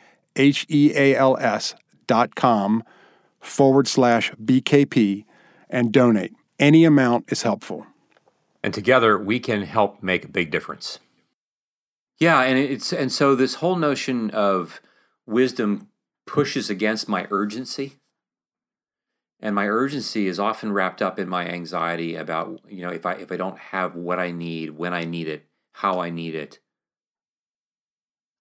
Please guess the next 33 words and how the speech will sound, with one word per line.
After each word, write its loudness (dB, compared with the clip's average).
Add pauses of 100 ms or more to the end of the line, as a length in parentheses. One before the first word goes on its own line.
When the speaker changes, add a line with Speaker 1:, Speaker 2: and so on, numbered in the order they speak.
(380)
Speaker 2:
it's -6 (280)
calling -4
forth -8
the -14
part -6
of -8
me -8
that -14 (300)
believes -6
I'm -8
not -10
wantable, -10
that -12
believes -8
I'm -10
not -12
okay -12
to -20
begin -12
with. -10 (1900)
And -4
so 0
then 2
we 0
get -2
to, -2
eventually, -4
we, -6
we, -10 (360)
we, -10
we -12
recognize -6
that -10